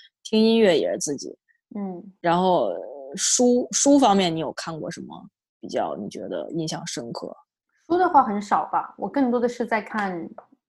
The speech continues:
Speaker 2: 那块荧幕上面发生的事情。你有什么就是
Speaker 1: 嗯。
Speaker 2: 觉得影响到你的书的吗？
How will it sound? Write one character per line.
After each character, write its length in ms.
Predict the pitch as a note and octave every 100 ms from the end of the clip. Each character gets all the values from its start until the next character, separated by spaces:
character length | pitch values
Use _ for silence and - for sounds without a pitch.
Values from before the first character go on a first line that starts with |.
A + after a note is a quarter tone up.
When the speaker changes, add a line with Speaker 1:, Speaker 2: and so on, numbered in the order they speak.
| _
Speaker 2:
那 120 | A#3
块 180 | A#3+ A3+
荧 120 | G3+ F3+
幕 180 | A3
上 120 | A#3 A3+
面 140 | G3+
发 160 | G3 F#3
生 100 | F3+
的 80 |
事 200 | E3+ -
情。 180 | - - - _ _ _ -
你 100 | A3+
有 100 | C#4
什 120 | A#3+
么 340 | G3+ G3 F#3 - _ -
就 80 | G3+
是 200 | F3 E3
Speaker 1:
嗯。 120 | G#3 _ -
Speaker 2:
觉 80 |
得 80 | G3+
影 160 | G3+ F#3+
响 140 | G#3
到 80 | G3
你 100 | F#3 C3+
的 100 | E3+
书 240 | - E3
的 80 | E3
吗？ 160 | C#3